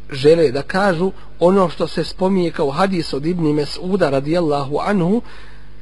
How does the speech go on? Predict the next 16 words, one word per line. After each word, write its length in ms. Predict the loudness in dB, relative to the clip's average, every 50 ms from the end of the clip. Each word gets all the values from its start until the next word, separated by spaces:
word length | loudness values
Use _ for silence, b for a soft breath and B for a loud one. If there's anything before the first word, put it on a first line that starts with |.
| B B B B B -2
"Ma 320 | 2 4 6 6 6 6
ra'ahu 520 | 4 4 2 2 4 4 4 4 2 2
al-muslimuna 1200 | 2 2 2 2 2 2 2 0 -2 -2 -4 -6 -4 -2 0 0 2 2 2 2 2 4 4 2 2 0
hasanan 760 | -2 -4 0 2 4 4 4 2 2 2 4 2 2 0 0
fa 140 | 0 2 2
huwa 420 | 4 4 4 4 4 4 2 2 2
inda 340 | 2 2 4 4 4 4 2
Allahi 520 | 2 2 2 2 4 4 2 2 0 -4
hasanun." 760 | -4 -2 0 0 0 -2 -2 -4 -4 -4 -4 -4 -6 -6 -10 -10 B B B B B B B B -4 2
Ono 580 | 4 6 6 6 6 6 4 4 4 2 0
što 520 | -2 -6 -8 -4 0 2 4 4 4 2 -2 B B B B B
vide 500 | -4 0 4 4 4 6 6 6 6 6
muslimani 840 | 4 0 -2 -4 -4 0 2 2 4 4 4 4 4 4 2 2 4
da 140 | 4 4
je 140 | 6 6 4
lijepo, 720 | 2 2 0 0 0 0 2 0 0 0 4 4 4 4